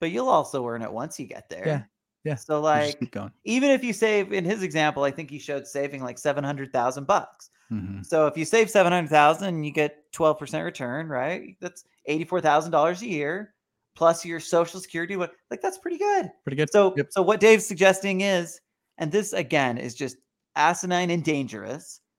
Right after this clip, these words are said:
Speaker 2: Uh-huh.
Speaker 1: suggesting that somebody could reasonably retire. Let's, let's say that they had a hundred fifty thousand dollar income,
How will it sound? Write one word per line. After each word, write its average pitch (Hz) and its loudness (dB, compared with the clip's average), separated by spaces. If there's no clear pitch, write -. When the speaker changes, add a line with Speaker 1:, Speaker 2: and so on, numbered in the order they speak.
Speaker 2:
Uh-huh. - -4
Speaker 1:
suggesting 190 4
that 160 2
somebody 220 4
could 196 0
reasonably 185 0
retire. 175 4
Let's, 185 -4
let's 240 2
say 233 8
that 196 0
they 196 6
had 185 8
a 170 2
hundred 175 0
fifty 165 -4
thousand 156 2
dollar 147 0
income, 151 -4